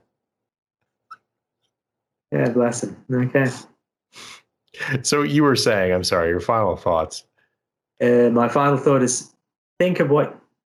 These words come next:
Speaker 1: could happen tomorrow. Think of what you're gonna do if it happens. Make your decision tree.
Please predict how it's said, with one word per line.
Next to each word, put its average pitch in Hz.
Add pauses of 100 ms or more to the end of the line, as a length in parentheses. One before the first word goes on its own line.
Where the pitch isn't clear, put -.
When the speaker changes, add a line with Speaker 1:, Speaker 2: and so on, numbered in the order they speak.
(100)
Speaker 1:
could 165
happen 143
tomorrow. 131 (720)
Think 139
of 127
what 135
you're 117
gonna 123
do 120 (380)
if 147
it 123
happens. 110
Make 135
your 131
decision 113
tree. 107